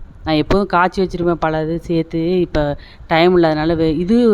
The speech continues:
ஒருத்தவங்க போட்டாங்க கேரளாக்காரவங்க, கருவேப்பிலை மட்டும் போட்டு காய்ச்சுனாங்களும் சூப்பரா வளரும்ன்ட்டு. இப்ப வந்து நம்ம, அ, மட்டன் தால்ச்சா பண்ணிடலாம். அதுக்கு வந்து இப்ப துவரம்பருப்பு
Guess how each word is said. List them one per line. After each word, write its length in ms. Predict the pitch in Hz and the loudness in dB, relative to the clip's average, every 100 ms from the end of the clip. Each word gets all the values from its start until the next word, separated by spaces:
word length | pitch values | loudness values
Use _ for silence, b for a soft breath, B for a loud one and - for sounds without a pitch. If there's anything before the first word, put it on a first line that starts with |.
| 190 170 156 B B - | 4 2 0 B B -2
ஒருத்தவங்க 320 | 165 175 156 | 2 2 2
போட்டாங்க 460 | - 214 202 185 160 - | 4 4 4 0 -2 -4
கேரளாக்காரவங்க, 800 | 165 165 147 143 143 135 131 - - | -2 -2 -2 -4 -6 -8 -14 -12 -2
கருவேப்பிலை 440 | 160 175 - 151 | 2 4 4 0
மட்டும் 400 | 143 139 - 170 | -4 -10 -6 -4
போட்டு 260 | 151 151 160 | -2 -4 -6
காய்ச்சுனாங்களும் 640 | 156 147 156 156 151 170 190 B B B - | -6 -6 -6 -6 -2 -2 -2 B B B -2
சூப்பரா 300 | 165 - 147 | 0 2 0
வளரும்ன்ட்டு. 600 | 147 139 143 143 139 - - - - - - - - - - - - B B | 0 -2 -6 -8 -10 -14 -16 -16 -14 -14 -12 -12 -12 -14 -16 -20 -18 B B
இப்ப 180 | 180 180 | 0 2
வந்து 200 | 175 196 | 2 2
நம்ம, 520 | 180 170 160 156 160 151 B B B 175 | 2 2 -2 -2 -4 -8 B B B -8
அ, 40 | 165 156 151 151 147 143 147 143 | -4 -4 -4 -4 -6 -8 -8 -4
மட்டன் 320 | 147 156 190 170 | -4 0 0 2
தால்ச்சா 360 | 160 160 175 165 | 2 2 0 0
பண்ணிடலாம். 240 | 156 147 143 | 0 -2 0
அதுக்கு 340 | 180 175 156 | 2 2 0
வந்து 300 | 156 165 202 | -2 0 2
இப்ப 140 | 175 165 | 2 2
துவரம்பருப்பு 760 | 175 175 180 165 156 151 147 | 2 2 2 2 2 0 -2